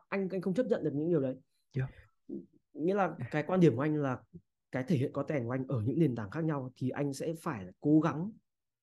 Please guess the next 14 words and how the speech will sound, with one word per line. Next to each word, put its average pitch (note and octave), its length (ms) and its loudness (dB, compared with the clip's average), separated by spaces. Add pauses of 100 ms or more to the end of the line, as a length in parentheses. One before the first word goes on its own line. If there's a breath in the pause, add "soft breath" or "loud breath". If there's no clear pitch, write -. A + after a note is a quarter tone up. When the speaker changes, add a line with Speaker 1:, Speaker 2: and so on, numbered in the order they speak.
(500)
Speaker 1:
giúp B3 300 4
người D#3 240 6
xem D#3 220 -2
ở B2 60 -2
nền A#2 200 0
tảng G#2+ 240 -8
như C3 100 2
vậy D3 140 0
người A#2+ 80 -6
ta C3 140 -4
tiếp G#3+ 160 4
thu E3 140 6
được B2 80 0
thôi. B2+ 100 -4